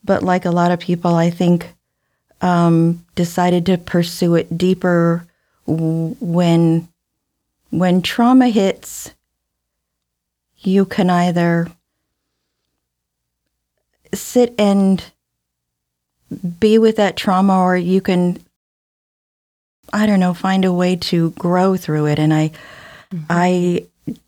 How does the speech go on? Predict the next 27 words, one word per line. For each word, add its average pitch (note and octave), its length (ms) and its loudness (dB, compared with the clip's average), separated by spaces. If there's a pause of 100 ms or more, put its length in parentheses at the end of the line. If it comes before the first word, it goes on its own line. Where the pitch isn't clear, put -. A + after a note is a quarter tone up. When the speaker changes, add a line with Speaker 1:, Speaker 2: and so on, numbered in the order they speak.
(120)
Speaker 1:
dove F#3 360 0
headfirst F#3 760 -2
into E3+ 720 2
yoga F3 320 0
teacher F3 380 -4
training, E3+ 600 0 (560)
and, D#3 500 -2
uh, D#3 280 -2 (380)
it F#3 120 -2
was G3+ 160 0
one C4+ 120 6
of D#4 60 6
the B3 100 2
hardest A3+ 360 2
things G#3+ 180 0
I'd G3+ 140 2
ever G#3 180 0
done. G#3 240 2
I F3 100 2
think A#3 200 2
it - 20 4
was F#3+ 160 2
harder F3 260 0
than G#3+ 180 2
physical A#3 420 0
therapy C#4 460 0
school. F#3+ 380 -2